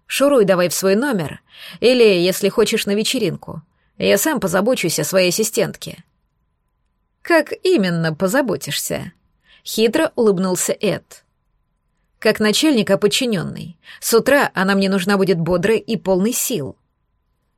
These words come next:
«А знаешь, э, что наполняет мужчин и женщин энергией лучше любого допинга?» Провокационно поинтересовался брат. «Знаю.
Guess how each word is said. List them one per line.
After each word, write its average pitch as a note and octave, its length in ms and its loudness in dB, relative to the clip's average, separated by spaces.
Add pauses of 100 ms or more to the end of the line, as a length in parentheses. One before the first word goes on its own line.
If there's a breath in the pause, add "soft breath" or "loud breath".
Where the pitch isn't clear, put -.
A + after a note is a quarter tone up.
(560)
«А G#3+ 300 4
знаешь, D4+ 580 -2
э, D#3+ 380 -2
что A3 220 0
наполняет F#3 500 0
мужчин F#3+ 380 0
и F3+ 80 0
женщин F#3 520 -2
энергией F#3+ 800 -2
лучше - 300 -2
любого C#4+ 340 0
допинга?» D3 640 -4 (600 soft breath)
Провокационно A#3 640 2
поинтересовался G#3+ 840 0
брат. F#3+ 440 -4 (1040)
«Знаю. G3 540 -2